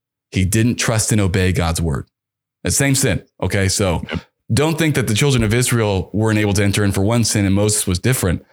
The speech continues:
Speaker 1: No, both of them, God had told them what to do, and both of them didn't believe God and didn't obey God. And so that's why he didn't enter into that rest. That rest, you know, it wasn't him, it was Joshua.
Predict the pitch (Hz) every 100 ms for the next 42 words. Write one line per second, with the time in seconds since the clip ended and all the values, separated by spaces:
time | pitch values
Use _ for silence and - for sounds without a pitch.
0 | _ 87 131 101 82 117 156 - 120 98
1 | 95 - _ - 104 131 147 127 - 151
2 | 127 113 113 - 101 117 180 101 131 -
3 | _ _ - 101 98 131 156 131 107 85
4 | 104 143 135 123 123 117 95 139 143 95
5 | 92 101 _ _ - 107 110 104 98 87
6 | 95 95 82 58 - - 113 127 110 110
7 | 156 - 147 135 113 123 117 110 107 107
8 | 110 101 95 - 101 87 - _ - 82
9 | 110 98 95 87 - - _ _ _ _
10 | _ _ _ - 101 131 139 131 123 -
11 | - _ _ - 123 131 147 113 98 98
12 | 104 131 113 95 135 95 - 101 92 90
13 | 123 120 143 - 123 95 85